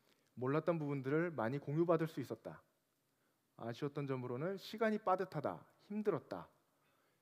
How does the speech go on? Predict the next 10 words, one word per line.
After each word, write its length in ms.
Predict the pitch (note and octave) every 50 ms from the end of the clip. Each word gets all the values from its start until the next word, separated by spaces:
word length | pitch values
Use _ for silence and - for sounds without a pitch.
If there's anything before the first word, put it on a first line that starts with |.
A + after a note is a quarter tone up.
| _ _ _
아홉 280 | - - A#2 C3+ C#3+ C#3+
시 260 | - - F3 F3+ E3+
시작은 540 | E3 - D#3+ D3+ C3+ C3+ E3+ F#3+ F#3+ F3+ - - _ -
힘들다. 480 | - F3 D#3+ C3+ G#2+ F#2+ E2+ D2+ - - _ _ _ _ _ _ _ _ _ _ _ _ _ _ _ _ _ _ _ _ _ _ _ _ _ _ _ _ G3
흥미로웠던 420 | G#3 A3+ A3+ A3+ G#3+ A3 G#3 G3
점으로는 800 | F#3 F3+ F3 F3 E3+ E3+ F3 F3+ F#3 F#3 F#3 F#3 F#3 F3+ F3 E3+ C#3+
협력해서 420 | E3+ G#3 A3 A3+ A3 - G#3+ G#3+
전면적으로 560 | G3+ D#3+ C#3+ D3+ E3+ F#3+ G3 G#3+ F#3+ G3 G3
진행하는 560 | F3+ - - - D3+ D3+ D#3 E3 E3+ E3+ E3+ E3
것이 420 | D3+ C#3 C3+ E3+ F3 F#3 G3+ F#3+